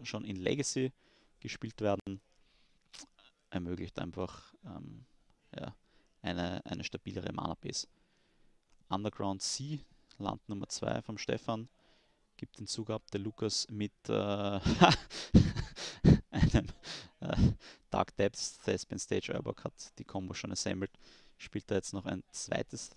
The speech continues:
Thoughtseize. Wir sehen einen Snapcaster Mage, der muss jetzt verschwinden. Das, äh, raubt dem Stefan die Möglichkeit, das Repeal auf den Marit Large Token Flash zu backen, gibt den Zug ab.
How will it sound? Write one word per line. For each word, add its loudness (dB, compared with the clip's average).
Thoughtseize. -2
Wir -10
sehen -2
einen -6
Snapcaster -2
Mage, -6
der -4
muss -6
jetzt -8
verschwinden. -8
Das, -4
äh, 2
raubt -4
dem -6
Stefan -6
die -6
Möglichkeit, -6
das -8
Repeal -12
auf -8
den -8
Marit -4
Large -6
Token -8
Flash 0
zu -12
backen, 0
gibt -10
den -8
Zug -6
ab. 0